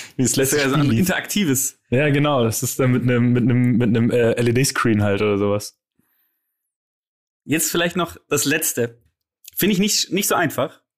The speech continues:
Speaker 1: Ähm, und zwar Leverkusen.
Speaker 2: Oh Gott, wir haben da ja erst gespielt. Ich, ich, also wir haben ja einen Freischuss. Es gibt keine Minuspunkte, ne?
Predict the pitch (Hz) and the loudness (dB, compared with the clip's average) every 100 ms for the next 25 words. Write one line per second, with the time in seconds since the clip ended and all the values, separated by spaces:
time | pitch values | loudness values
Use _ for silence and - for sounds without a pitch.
0 | _ _ _ _ _ - 123 123 123 123 | _ _ _ _ _ -4 0 0 -2 -4
1 | 123 - 127 123 135 185 175 - 131 123 | -6 -4 -4 -2 0 0 0 -2 0 0
2 | 117 185 - _ _ _ _ _ _ _ | -2 -6 -12 _ _ _ _ _ _ _
3 | _ _ - - - - - - - - | _ _ -16 -10 -8 -6 -6 -8 -8 -8
4 | - - - _ _ _ _ _ _ _ | -8 -10 -16 _ _ _ _ _ _ _
5 | _ _ _ _ _ _ _ _ _ _ | _ _ _ _ _ _ _ _ _ _
6 | 113 107 120 120 110 101 98 95 92 92 | -14 -12 -14 -16 -20 -20 -20 _ _ _
7 | _ _ _ _ _ _ _ _ _ _ | _ _ _ _ _ _ _ _ _ _
8 | _ _ - 120 110 104 101 - 135 127 | _ _ -6 -2 -2 -4 -10 -4 -2 0
9 | - - - 120 117 143 135 127 123 - | -4 -6 -6 -4 0 2 2 0 -2 -4
10 | - - - 160 180 - 117 - - - | -4 -8 -2 0 0 -2 -4 -4 -6 -12
11 | _ - - 113 - - 123 127 131 165 | _ -20 -16 -16 -16 -6 -2 0 2 2
12 | 170 - - 139 - 110 127 - - 127 | 2 0 -2 -2 0 -2 -6 -8 -2 0
13 | 131 135 139 110 - 113 104 107 120 135 | 2 2 2 0 -4 -4 -4 -2 -2 -4